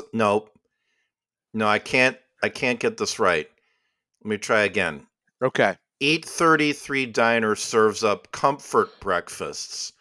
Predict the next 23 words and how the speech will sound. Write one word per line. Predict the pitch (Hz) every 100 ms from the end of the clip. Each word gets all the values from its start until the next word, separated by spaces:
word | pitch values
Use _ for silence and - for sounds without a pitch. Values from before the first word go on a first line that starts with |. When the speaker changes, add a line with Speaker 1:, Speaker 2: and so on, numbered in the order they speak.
| _ _ -
Speaker 1:
lunches, | 107 123 120 147 127 123 - -
and | 101 87
brunches | 110 131 131 104 82 80 - - _ _ _ -
in | 104
a | 98
colorful, | - 123 131 135 147 131 131 - _ _
vibrant, | 101 101 104 107 101 101 - _ _ _
almost | 123 143 127 - - -
beach-like | 135 165 - 131 127 117 -
atmosphere. | 113 131 98 90 - 82 69 73 - _ _ _ _ _ _
From | - 131 117
meatloaf | 117 135 123 123 127 -
and | 104
eggs | 95 92 87 73 - - _ _ -
to | 113
Allen's | 120 131 135 120 113
original | 110 117 113 120 104
shenanigan | - 110 98 107 120 110 98 87
burger, | 80 85 78 80 82 _ _ _ _
<laughs> | _ _ _
their, | 120 -
their | 160 139 131
menu | 127 135 139